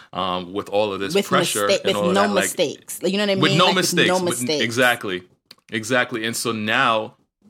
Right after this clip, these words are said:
Speaker 1: I can't imagine, like, I, I definitely deal with my own mental,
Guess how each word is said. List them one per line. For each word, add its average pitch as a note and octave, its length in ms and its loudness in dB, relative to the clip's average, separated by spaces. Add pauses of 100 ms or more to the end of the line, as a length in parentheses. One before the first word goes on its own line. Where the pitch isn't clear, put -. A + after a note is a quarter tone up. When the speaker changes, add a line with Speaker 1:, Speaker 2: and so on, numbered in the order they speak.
(280)
Speaker 1:
I A#2+ 160 0
can't C#3 280 -2
imagine, G2+ 560 -4
like, G2 220 -6
I, A2+ 220 -2 (160)
I G2+ 100 -4
definitely A2 420 -4
deal G#2 220 -4
with G2+ 240 -8
my G2 280 -10
own G2 260 -12
mental, F#2 420 -10